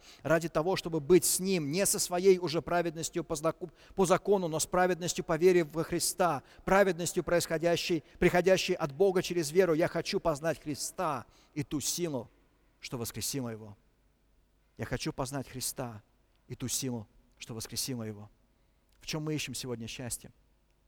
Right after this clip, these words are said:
Не в глобальном смысле, потому что в глобальном смысле у нас у всех есть ответ на этот вопрос. В локальном, в бытовом, в семье, в детях,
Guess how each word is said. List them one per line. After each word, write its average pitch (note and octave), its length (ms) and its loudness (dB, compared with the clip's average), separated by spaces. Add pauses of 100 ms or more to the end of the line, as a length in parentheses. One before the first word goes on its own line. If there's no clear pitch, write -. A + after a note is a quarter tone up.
(580)
Не F#3 120 4
в E3 60 2
глобальном F#3+ 560 6
смысле, D#3 580 -2
потому D3+ 280 -4
что D#3+ 140 -6
в D3 40 -14
глобальном F3+ 420 4
смысле F#3+ 400 0 (200)
у F3 40 -6
нас F3+ 220 0
у G3 60 -2
всех G3 320 4
есть F3+ 260 2
ответ F#3 320 0
на F3 40 0
этот E3 180 -4
вопрос. D3+ 480 -2 (1300)
В - 60 -14
локальном, D3+ 540 -2 (920)
в A2+ 80 -20
бытовом, D3 520 -2 (1900)
в - 60 -8
семье, C3 380 -4 (1500)
в - 100 -20
детях, - 420 -6